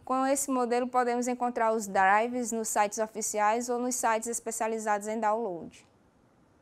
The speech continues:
O fabricante da bios é a Harvard Software, Software, e a versão mostrada é de,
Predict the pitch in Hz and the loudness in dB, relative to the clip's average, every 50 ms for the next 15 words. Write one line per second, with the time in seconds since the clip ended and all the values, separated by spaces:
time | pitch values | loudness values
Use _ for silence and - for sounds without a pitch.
0 | _ _ - _ _ - - 220 - 262 262 247 269 269 - 269 269 277 - 262 | _ _ -20 _ _ -16 -10 -2 2 2 2 2 0 -2 -4 -4 -6 -6 -4 0
1 | 220 220 214 208 196 190 - - 180 220 233 240 226 208 - - - - - _ | 2 4 6 6 6 4 2 0 -4 -6 -4 -4 -4 -6 -6 -8 -10 -12 -14 _
2 | _ _ _ _ _ _ _ _ _ - 196 196 190 190 185 185 185 - - - | _ _ _ _ _ _ _ _ _ -4 0 2 2 4 4 4 4 4 2 -2
3 | _ _ _ - - 208 233 240 240 240 233 226 - - 240 214 208 220 226 226 | _ _ _ -2 0 0 0 0 -2 -2 -2 -2 -4 -2 0 2 2 2 2 0
4 | - - 247 240 - - _ - - - 220 220 226 220 - - 262 269 269 277 | -4 -6 -8 -8 -8 -12 _ -12 -4 0 0 0 0 0 -4 -4 -4 -4 -4 -4
5 | 269 - _ _ _ _ _ - _ _ _ - 226 240 226 226 226 226 226 240 | -8 -12 _ _ _ _ _ -20 _ _ _ -4 0 2 4 4 4 4 4 2
6 | 247 247 - 254 247 240 240 247 247 - 240 226 233 233 247 254 240 240 233 233 | 2 2 0 -2 0 0 0 -2 -2 -2 -2 2 4 4 4 4 4 2 2 0
7 | 226 214 240 233 | 0 -2 -4 -4